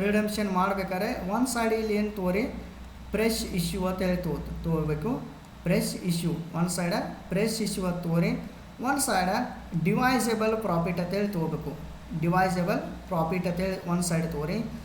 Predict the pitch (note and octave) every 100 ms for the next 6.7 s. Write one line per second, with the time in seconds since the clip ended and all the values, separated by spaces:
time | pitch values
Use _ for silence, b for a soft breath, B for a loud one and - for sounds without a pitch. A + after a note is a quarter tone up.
0 | B B B - B3+ A#3+ B3+ C#4+ C4 B3
1 | A#3+ A3+ A3+ A3 G#3 G#3 G3+ A#3 G#3 G#3
2 | C#4 D#4 D4+ - G3+ G3+ C4 B3 A3+ A#3+
3 | D#4+ - - - G#3+ A#3+ A#3+ A3 G#3 G3+
4 | F#3+ G3+ A3+ G#3+ F3+ E3 D3+ D#3+ B3 -
5 | - B B - G3 G3+ G3+ F#3+ A3+ A3
6 | G#3 F#3 G3 G3 F#3+ F#3